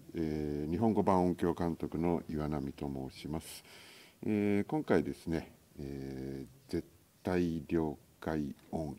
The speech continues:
域ということで、えー、まあ、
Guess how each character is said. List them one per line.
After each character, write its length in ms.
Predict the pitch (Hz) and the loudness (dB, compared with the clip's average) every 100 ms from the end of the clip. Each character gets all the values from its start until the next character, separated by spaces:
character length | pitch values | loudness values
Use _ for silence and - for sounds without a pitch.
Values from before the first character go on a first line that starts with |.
| 67 | -10
域 300 | 65 - 78 | -10 -8 -8
と 160 | - | -6
い 180 | 65 65 | -6 -6
う 80 | 60 - | -10 -12
こ 120 | - | -14
と 200 | 78 76 - | -8 -6 -2
で、 240 | 82 71 - - - - - - | -2 -2 -8 -20 -20 -20 -16 -8
え 600 | 78 71 69 69 69 71 | -4 -4 -4 -6 -8 -4
ー、 20 | |
ま 100 | 85 | -2
あ、 100 | 76 | -2